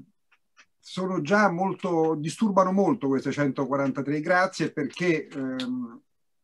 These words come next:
lasciamo perdere dei casi che probabilmente avremo da tutti, e quella che a me, diciamo, ha fatto piacere a modo suo è quella di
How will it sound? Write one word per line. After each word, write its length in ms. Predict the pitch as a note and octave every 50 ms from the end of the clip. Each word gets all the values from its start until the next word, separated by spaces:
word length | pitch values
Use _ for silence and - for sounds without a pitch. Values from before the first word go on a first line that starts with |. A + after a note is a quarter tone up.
| _ _ _
lasciamo 320 | - C#3 - G#3 G#3 -
perdere 320 | - F#3 E3+ D3+ D#3 D#3 D3
dei 160 | C#3+ C#3 C3
casi 400 | - D#3+ E3 E3 D#3+ B2+ C#3 C3
che 320 | A2+ C#3 C#3+ D3 D#3+ D#3 -
probabilmente 440 | - D3 C#3 C3 D3 D#3+ D3 -
avremo 320 | C3+ C3 C3+ C3 C3 C#3 C3+
da 80 | C3
tutti, 340 | A#2+ D3 D3 B2+ - - C3
e 60 | B2
quella 240 | A#2+ - D#3+ D#3+ D3+
che 80 | B2 C#3
a 60 | C3+
me, 300 | C#3 D#3 E3 D#3+ D#3 D3+ - _ _ - - _ - - _ _ _ _ _ _
diciamo, 260 | - A#2 C#3+ D3 C#3
ha 60 | B2
fatto 420 | - D#3+ D#3+ D3 - - C#3 C3
piacere 840 | - - - D3+ D3+ C#3+ - E3+ E3 D3 C3 A#2+ A#2+ A#2+ C3 D3 -
a 100 | - C3
modo 260 | C3 C3+ C3+ C3+ C#3+
suo 500 | C3+ - D3 C#3+ C#3+ D3+ D3 D3+ D#3 -
è 340 | - C#3 C3 C3 C3 F#2+ - _ _ _ _ _ _ _ _ _ _ _ _ _ _ _ _ _ -
quella 380 | - - C#3+ C#3+ C#3+ C#3+ C#3 C3
di 340 | B2 C3 C3 C3+ C3+ C#3+ -